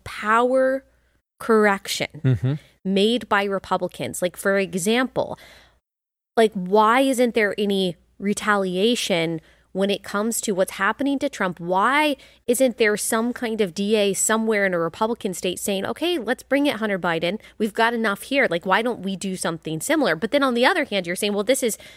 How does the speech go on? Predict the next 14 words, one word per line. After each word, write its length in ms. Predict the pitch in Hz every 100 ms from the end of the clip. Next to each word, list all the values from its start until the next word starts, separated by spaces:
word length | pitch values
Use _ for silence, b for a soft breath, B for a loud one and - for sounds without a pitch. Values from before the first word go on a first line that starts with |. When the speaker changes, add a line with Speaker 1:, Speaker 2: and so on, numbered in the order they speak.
| B
Speaker 1:
spiritual, 640 | - - 262 175 - - -
Speaker 2:
Mm-hmm. 140 | 139 202
Speaker 1:
right? 300 | 220 269 185
This 180 | 208
is 140 | 226 196
more 220 | 220 220
of 120 | 202
a, 180 | 190 180 B B B
like, 160 | 185
revival 580 | 185 175 202 233 247 233
or 120 | 196
bust 380 | 165 226 240 -
type 200 | 196 165
thing." 180 | 175